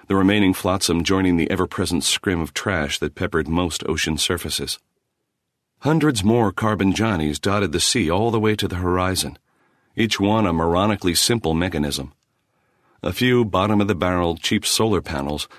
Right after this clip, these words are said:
sent a weak current into a slowly unreeling sheet of chicken wire that hung in the water. This electrolyzed calcium carbonate out of the water.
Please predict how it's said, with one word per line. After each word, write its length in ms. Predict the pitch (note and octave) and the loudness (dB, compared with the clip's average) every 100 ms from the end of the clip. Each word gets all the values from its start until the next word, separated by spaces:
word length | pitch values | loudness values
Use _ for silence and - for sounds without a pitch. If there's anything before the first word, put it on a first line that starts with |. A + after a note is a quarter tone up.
| - | -4
sent 200 | A2+ G#2 | 0 2
a 60 | |
weak 260 | F#2 B2+ - | 2 -2 -4
current 400 | C3 A#2 D2 D2 | -2 0 -2 -2
into 200 | D2+ D#2 | -2 -2
a 40 | |
slowly 520 | - - G#2 A2+ A2+ | -2 0 0 2 2
unreeling 560 | D2+ F#2 F2+ G2 F2+ E2+ | 2 2 2 2 2 2
sheet 340 | - - F2+ | 0 0 -2
of 100 | E2 | -2
chicken 360 | - C3+ G2 D#2+ | -2 -2 -2 -2
wire 280 | C#2+ C2+ C#2 | -2 -4 -6
that 160 | D2 | -6
hung 180 | - G2 | -4 -2
in 80 | E2 | 0
the 60 | E2+ | 0
water. 400 | F2+ F2+ C#2+ - _ _ _ _ _ | 0 -2 -6 -14 _ _ _ _ _
This 220 | A2 C3 G#2 | 0 2 2
electrolyzed 760 | G2+ A2+ G#2+ F#2 F2+ F2 - | 0 2 2 2 2 0 -2
calcium 440 | - G2+ G#2+ F2+ F2+ | -4 -2 0 0 0
carbonate 500 | B2 C3+ E2 D2+ D2+ | -2 -2 0 -2 -2
out 140 | E2+ | -2
of 80 | E2+ | -2
the 80 | E2 | 0
water. 400 | G2 G2 C#2 | 0 -2 -6